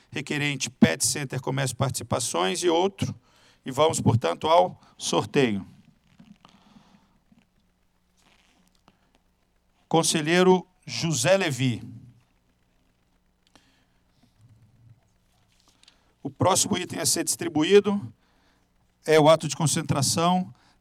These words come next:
zero quatro, ze-, final zero quatro zero quatro, dois mil e vinte e cinco, oitenta e quatro.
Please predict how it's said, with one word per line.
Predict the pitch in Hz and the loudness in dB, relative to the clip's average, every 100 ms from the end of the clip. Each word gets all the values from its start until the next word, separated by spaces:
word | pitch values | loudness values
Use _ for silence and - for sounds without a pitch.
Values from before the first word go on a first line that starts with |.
| 123 | -6
zero | 160 165 147 | -2 0 0
quatro, | 160 170 170 156 | 2 2 2 -2
ze-, | 127 156 | -4 -6
final | - - 160 | -6 -6 -4
zero | 151 147 | -2 -2
quatro | 160 156 | -2 -4
zero | - 147 | -4 -6
quatro, | 131 160 175 175 180 180 _ _ _ _ | -2 0 0 0 -4 -6 _ _ _ _
dois | 143 131 160 135 | -6 -2 0 -2
mil | 143 160 170 165 - - | -4 -2 -2 -2 -8 -14
e | 139 | -10
vinte | 156 139 | -8 -4
e | |
cinco, | - 180 190 190 - | -4 -4 -4 -4 -4
oitenta | 175 165 170 165 | -6 -6 -8 -8
e | 139 | -6
quatro. | 151 127 113 113 | -2 -2 -2 -6